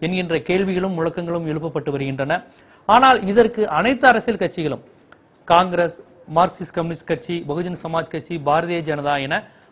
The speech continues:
அனைத்து அரசியல் கட்சிகளும், அ, அரசியல் கட்சிகளை தகவல் அறிவு உரிமை சட்டத்தின் கீழ் கொண்டு வரக்கூடாது, அரசியல் கட்சிகளின் நிதி செலவை அவர்கள் கேட்கக்கூடாது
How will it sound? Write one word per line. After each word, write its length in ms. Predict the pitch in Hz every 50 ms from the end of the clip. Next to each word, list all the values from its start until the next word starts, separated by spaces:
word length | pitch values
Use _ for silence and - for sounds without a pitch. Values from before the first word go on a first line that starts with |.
| _
அனைத்து 380 | - 156 175 214 240 233 233 220
அரசியல் 400 | 185 185 190 180 - 208 185 170
கட்சிகளும், 480 | - 165 - - 165 143 151 175 196 190 - - - - _ _ 156
அ, 40 | 156
அரசியல் 640 | 156 151 143 139 147 185 233 233 - - 302 294
கட்சிகளை 520 | 240 269 240 - - 226 214 220 226 233 226
தகவல் 300 | - 180 165 190 208 214
அறிவு 220 | 196 185 196 175
உரிமை 240 | 170 170 185 185 180
சட்டத்தின் 480 | - - 160 - - 156 - 160 151 131
கீழ் 280 | 160 170 160 156 151
கொண்டு 260 | - - 170 185 208
வரக்கூடாது, 720 | 202 180 165 156 - - 160 156 160 156 151 143 143 135 - - - _ _
அரசியல் 380 | - 160 185 185 - 233 214 202
கட்சிகளின் 420 | 196 180 - - 185 180 170 165
நிதி 240 | 160 165 170 190 185
செலவை 460 | - - 170 165 165 160 160 156 160
அவர்கள் 440 | 156 151 143 147 147 139 - 160 170
கேட்கக்கூடாது 600 | 165 170 160 - 151 151 147 147 139 139 139